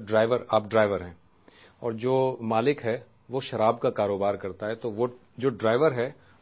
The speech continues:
वो उसके शराब की बोतलें लेकर इधर से उधर ट्रांसपोर्ट कर रहा है। मैं तो ड्राइवरी कर रहा हूँ,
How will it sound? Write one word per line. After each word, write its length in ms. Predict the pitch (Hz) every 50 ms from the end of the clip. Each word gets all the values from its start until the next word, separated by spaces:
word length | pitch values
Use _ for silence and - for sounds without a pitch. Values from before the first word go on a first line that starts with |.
| _ -
वो 120 | 123 131
उसके 300 | 123 - - - 139 135
शराब 360 | 127 - 127 113 110 120 120 120
की 120 | - 131
बोतलें 400 | 110 101 107 107 107 - 120 120
लेकर 280 | 113 113 107 - 117 110
इधर 200 | 107 101 107 107
से 100 | 107 120
उधर 180 | 107 101 113 110
ट्रांसपोर्ट 500 | - - 113 113 110 - 139 127 107 -
कर 120 | - 87
रहा 120 | 85 90 85
है। 60 | 87
मैं 100 | 98 101
तो 100 | - 147
ड्राइवरी 360 | 139 139 156 170 185 190 196 165
कर 140 | 170 147
रहा 120 | 123 117 113
हूँ, 100 | 113